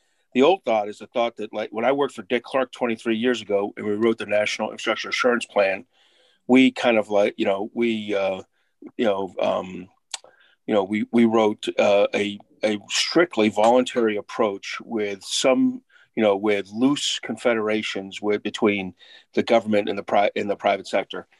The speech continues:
That's old think. And I think you're gonna see in this national cyber strategy, I think Jim and Ver do it, and I agree, a much more direct,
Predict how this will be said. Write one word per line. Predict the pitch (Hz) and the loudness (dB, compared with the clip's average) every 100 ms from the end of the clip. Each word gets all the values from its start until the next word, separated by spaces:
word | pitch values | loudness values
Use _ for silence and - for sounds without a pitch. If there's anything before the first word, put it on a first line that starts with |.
| _ _ | _ _
That's | - 135 143 | 2 2 2
old | 131 107 _ | -2 -2 _
think. | 67 64 - - | -14 -14 -8 -2
And | 117 | 0
I | |
think | 117 165 | 0 -2
you're | 135 | 0
gonna | 117 110 | 0 -2
see | - 139 117 | 0 2 2
in | 107 | 0
this | 101 - - - _ _ _ _ _ | -4 -6 -10 -12 _ _ _ _ _
national | - 117 107 104 | 0 2 2 -2
cyber | - 113 107 | 2 2 0
strategy, | - 104 92 98 | -6 -6 -6 -8
I | 92 | -6
think | 107 87 | -8 -4
Jim | 117 101 | -4 -4
and | 95 | -2
Ver | 104 98 | 0 0
do | 95 98 | 0 0
it, | - | 0
and | |
I | 104 | -2
agree, | 92 107 104 98 90 - - _ | -2 0 0 0 -4 -16 -20 _
a | 107 | 2
much | 123 143 - | 4 2 0
more | 123 | -2
direct, | 117 113 117 117 | 0 0 0 -2